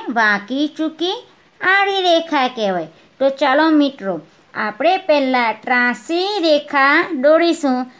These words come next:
પણ શેનાથી? ફૂટપટ્ટીથી. શેનાથી? ફૂટપટ્ટીથી. તો ચલો બાળકો,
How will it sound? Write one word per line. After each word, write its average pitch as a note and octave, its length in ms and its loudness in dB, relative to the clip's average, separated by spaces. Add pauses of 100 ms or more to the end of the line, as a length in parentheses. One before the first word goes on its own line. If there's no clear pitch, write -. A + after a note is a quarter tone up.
(120)
પણ D4 160 0
શેનાથી? F#4+ 920 -2 (360)
ફૂટપટ્ટીથી. B3+ 920 -2 (100)
શેનાથી? D#4 800 -2 (360)
ફૂટપટ્ટીથી. E4 960 -2 (320)
તો B3+ 100 -6
ચલો B3+ 320 0
બાળકો, F#3 580 -4